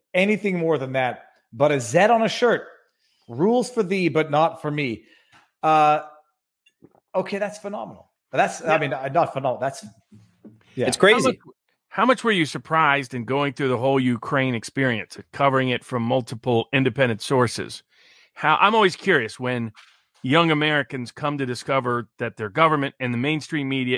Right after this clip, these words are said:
Speaker 2: institutional media across the political scale, doesn't matter, left, right, wherever they are, New York Times, Wall Street Journal, Rupert Murdoch, the New York Post has told more lies about Ukraine than pretty much everybody. They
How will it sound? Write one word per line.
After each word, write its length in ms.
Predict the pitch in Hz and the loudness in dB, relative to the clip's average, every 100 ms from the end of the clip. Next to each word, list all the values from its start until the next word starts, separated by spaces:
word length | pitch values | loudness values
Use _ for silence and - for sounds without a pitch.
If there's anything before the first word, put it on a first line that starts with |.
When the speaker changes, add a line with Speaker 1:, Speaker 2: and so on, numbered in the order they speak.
| - | -4
Speaker 2:
institutional 640 | 147 135 131 151 135 127 | -6 -6 -8 -6 -6 -4
media 240 | 127 120 123 | -4 -2 -4
across 420 | 110 - 180 175 | -8 0 2 2
the 100 | - | -2
political 460 | 120 135 143 131 110 | -10 -6 -6 -6 -10
scale, 460 | - 110 78 71 - | -10 -12 -10 -12 -8
doesn't 260 | 120 117 113 | -6 -4 -6
matter, 280 | 113 101 | -8 -8
left, 340 | 98 123 120 - | -4 -4 -4 -4
right, 280 | 120 123 - | -2 -2 -2
wherever 320 | 117 147 170 | 0 2 2
they 160 | 143 120 | -2 -4
are, 300 | 110 107 113 _ _ | -6 -8 -12 _ _
New 100 | 120 | -4
York 360 | 135 131 123 - | 0 2 2 -2
Times, 460 | 127 123 123 117 107 | -2 0 0 -2 -4
Wall 180 | 123 | -4
Street 340 | 120 127 123 113 | -4 -6 -8 -8
Journal, 420 | 117 120 120 120 | -6 -4 -2 -2
Rupert 380 | 117 135 131 123 | -2 -2 -4 -4
Murdoch, 500 | 113 123 120 117 117 - _ _ _ | -4 -2 0 0 0 -4 _ _ _
the 80 | 120 | 0
New 80 | 135 | 4
York 260 | 139 117 | 4 2
Post 320 | - 139 123 | 0 -2 -2
has 100 | 120 | -10
told 320 | - 120 117 107 | -8 -6 -6 -8
more 220 | 104 127 123 | -6 -2 0
lies 320 | 117 123 110 | 2 2 2
about 240 | 107 113 | 0 -2
Ukraine 380 | 117 - 120 117 | -4 -8 -4 -4
than 100 | 110 | -4
pretty 160 | 113 117 | -4 -4
much 240 | 113 - | -4 -4
everybody. 480 | 120 110 95 95 110 | -4 -4 -8 -8 -6
They 180 | 104 | -8